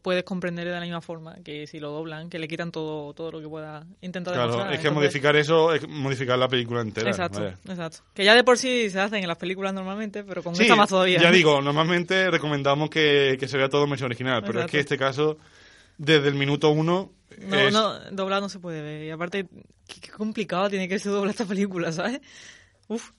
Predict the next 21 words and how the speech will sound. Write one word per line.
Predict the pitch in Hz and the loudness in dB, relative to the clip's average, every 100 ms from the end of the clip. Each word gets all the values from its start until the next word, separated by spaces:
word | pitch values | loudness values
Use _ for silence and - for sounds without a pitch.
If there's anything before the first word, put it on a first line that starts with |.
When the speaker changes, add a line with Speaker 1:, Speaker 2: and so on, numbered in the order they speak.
| _ | _
Speaker 2:
Es | 123 | -6
imposible, | 135 120 104 113 107 | -6 -6 -6 -4 -4
es | |
imposible. | 104 104 135 180 | -4 -6 -6 -6
Speaker 1:
Sí, | 185 175 | -8 -10
sí, | 170 | -12
sí. | 180 _ _ _ - | -18 _ _ _ -2
Speaker 2:
Yo | 139 | 2
creo | 151 | 4
que | |
esta | 156 156 | 4 2
película | 156 160 | 4 2
tiene | 156 151 151 156 | 2 2 2 2
un | 147 | 0
doblaje | 139 135 147 151 151 | 2 2 2 0 -2
típico | 123 127 135 | -6 -2 0
de | 135 117 | 0 0
película | 120 123 | 0 -2
noventera, | 123 113 101 110 110 | -2 -6 -6 -4 -4
¿sabes? | 101 117 120 | -4 -6 -4
De, | 113 113 113 113 113 113 | -4 -4 -4 -2 -2 -4